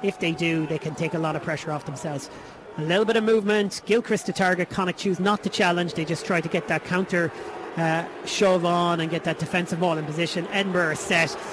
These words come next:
They are about to go over the line now. Connacht are doing their best. Here they go. Can they get the touchdown? Have they finally scored?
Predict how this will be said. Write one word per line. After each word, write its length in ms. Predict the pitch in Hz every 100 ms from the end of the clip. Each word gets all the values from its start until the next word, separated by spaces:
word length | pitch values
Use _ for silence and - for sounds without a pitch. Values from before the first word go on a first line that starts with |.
| - -
They 140 | 170
are 140 | 165 165
about 320 | - 220 214
to 80 | 220
go 180 | 226 196
over 160 | 185
the 80 | 190
line 300 | 190 185 190
now. 320 | 190 180 180
Connacht 400 | 180 196 190 175
are 100 | 180 -
doing 260 | 269 233 208
their 120 | 190
best. 400 | 196 185 175 - - -
Here 240 | 247 262
they 120 | 208
go. 300 | 202 202 196
Can 160 | 190 202
they 60 | 202
get 220 | 294 -
the 80 | 214
touchdown? 680 | 226 208 - 220 196 196 175 - - - - -
Have 300 | - 175 170
they 140 | 175 170
finally 680 | - - 220 269 285 180 170
scored? 720 | - 214 214 208 202 196